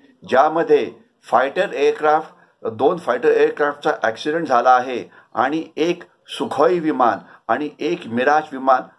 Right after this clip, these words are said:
अपघातग्रस्त होऊन मध्य प्रदेशमध्ये हा हादसा घडलेला आहे. आणि सध्याची जी माहिती समोर येते आहे, त्यामध्ये असं दिसतं आहे की सुखोई विमानामध्ये दोन पायलट होते,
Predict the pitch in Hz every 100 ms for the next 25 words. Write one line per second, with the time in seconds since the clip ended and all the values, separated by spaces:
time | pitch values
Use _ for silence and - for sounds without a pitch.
0 | _ 107 110 123 156 147 143 - 147 113
1 | 127 151 - _ 113 120 151 147 147 151
2 | 131 127 131 135 131 104 - 135 156 -
3 | - - 107 104 107 101 90 87 - -
4 | - - 139 123 107 131 170 185 175 180
5 | 131 127 127 170 127 127 147 139 123 135
6 | 123 131 170 - - _ 113 143 147 139
7 | 151 - - 110 156 139 120 143 135 143
8 | 160 - - _ 139 156 160 _ - 120
9 | - 151 175 147 131 139 143 143 135 147
10 | 147 - _ 101 139 165 135 139 147 143
11 | 127 135 160 165